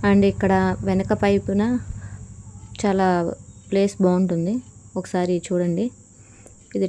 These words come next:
టెంపుల్ వెనక ఉంటుంది. ఫొటోస్ వాటికి దిగడానికి చాలా బాగుంటుంది, ఒకసారి చెక్ చేయండి. And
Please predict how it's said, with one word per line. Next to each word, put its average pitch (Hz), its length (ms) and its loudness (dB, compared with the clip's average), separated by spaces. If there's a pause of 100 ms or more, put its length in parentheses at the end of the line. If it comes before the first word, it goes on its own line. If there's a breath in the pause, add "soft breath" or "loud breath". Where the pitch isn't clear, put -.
టెంపుల్ 196 320 2
వెనక 185 240 0 (180)
ఉంటుంది. 175 420 -2 (580)
ఫొటోస్ 202 360 0
వాటికి 185 280 2
దిగడానికి 180 540 0
చాలా 170 200 -2 (200)
బాగుంటుంది, 175 560 0 (640 soft breath)
ఒకసారి 185 300 -8
చెక్ 175 220 -6
చేయండి. 180 320 0 (500 soft breath)
And 180 140 0